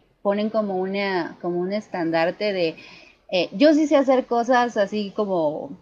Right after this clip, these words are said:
como las pesadas, ¿no? Las densas, o sea, como en este entendido de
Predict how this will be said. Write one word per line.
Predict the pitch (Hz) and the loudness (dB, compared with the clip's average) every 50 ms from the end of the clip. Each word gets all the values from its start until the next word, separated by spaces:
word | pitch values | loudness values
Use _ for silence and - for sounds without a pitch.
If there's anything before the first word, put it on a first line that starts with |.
| _ - - - | _ -16 -16 -10
como | - - 170 170 160 165 165 165 160 160 170 | -6 -6 -2 -2 0 0 0 0 0 0 0
las | 165 165 160 156 160 - | 0 0 -2 -4 -4 -4
pesadas, | _ 175 175 170 214 196 190 185 170 160 156 160 170 | _ -4 -2 0 2 2 4 4 2 2 0 -2 0
¿no? | 190 226 | 0 0
Las | 240 220 190 170 170 160 | 0 2 0 -2 -2 -2
densas, | 190 185 180 180 175 160 - - - - | -2 -2 -2 -2 -6 -6 -10 -10 -8 -10
o | 170 | -8
sea, | 165 - 185 175 175 - - - - - _ _ | -2 0 0 0 0 -4 -16 -20 -20 -20 _ _
como | - 202 196 196 196 190 | -2 0 0 0 0 0
en | 190 180 196 190 | 0 0 0 0
este | 196 208 208 - 240 | -2 -2 -2 -2 -2
entendido | 233 220 202 190 185 185 185 190 196 185 | -2 -2 -2 -4 -4 -4 -2 -2 0 0
de | 180 170 160 | 0 -2 -4